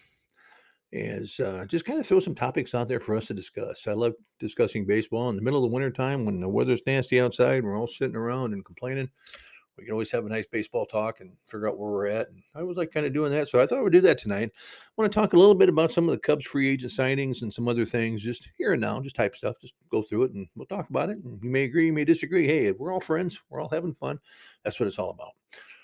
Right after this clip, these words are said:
So I wanna start tonight. I wanna get right to it. I wanna start with, uh, talking about some of the free agency signings. First off, let's talk about the big one, Dansby Swanson, the shortstop from Atlanta. This guy's really gonna help our defense, I think. Uh, <laughs> that's the biggest understatement of the year. You know, I,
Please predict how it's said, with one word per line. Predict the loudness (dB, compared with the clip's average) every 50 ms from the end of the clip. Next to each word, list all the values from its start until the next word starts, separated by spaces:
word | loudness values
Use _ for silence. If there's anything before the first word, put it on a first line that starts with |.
| _ _
So | 0 4 6 6
I | 6 4 2 0
wanna | -2 -2 -2 -2
start | 0 0 2 2 0 2
tonight. | 2 2 4 6 6 6
I | 6
wanna | 6 4 2 2
get | 4 6 6 6
right | 6 4 4 6
to | 6 8 8
it. | 8
I | 6
wanna | 2 0 0 0
start | 2 4 4 4 4
with, | 0 -2 -2 -2 -2 -2
uh, | -2 -2 -2 -6 -10 -16 -20 -16 -10
talking | -8 -4 -4
about | -2 -4 -2
some | -2 -2
of | -2
the | -2
free | -2 0 0 0
agency | 0 0 -2 -4 -6 -6 -6
signings. | -6 -4 -4 -4 -4 -6 -6
First | -4 -4 -4 -2 -2
off, | -4 -4 -4
let's | -6 -6
talk | -4 -4 -4 -4
about | -4 -6 -6 -6
the | -2
big | 0 0 0 0
one, | -2 -4 -6 -8 _ _ -20 -20 -20 -20 _ _ -4
Dansby | -2 -2 0 0 -2 -2
Swanson, | -2 0 -2 -2 -2 -2 -4 -6 -6 -6
the | -2
shortstop | 0 0 0 0 0 -2 -6 -4 -4
from | -6 -6
Atlanta. | -6 -4 -4 -2 -2 -2 -2 -4 -6 -10 _ _ _ -20 -20 -20 -20 -20 _ _ _ _ _ _ _ _ _ _ _ _ _ _
This | -6 -6 -2
guy's | 0 0 0 2
really | 4 4 4 4
gonna | 4 2 0 0
help | 0 0 0 0
our | 0
defense, | 0 0 -2 -4 -4 -6 -10 -10 -10 -8 -8
I | -8 -6
think. | -4 -6 -6 -6 -4 0 2
Uh, | 2 2 0 -2 -6
<laughs> | -2 2 2 2 4
that's | 2 0 0 2
the | 2
biggest | 2 2 2 2 0
understatement | 0 -2 0 0 0 0 0 0 -2 -4
of |
the | -2 -2
year. | 0 0 -2 -2
You | -2 -2
know, | -2
I, | -4 -4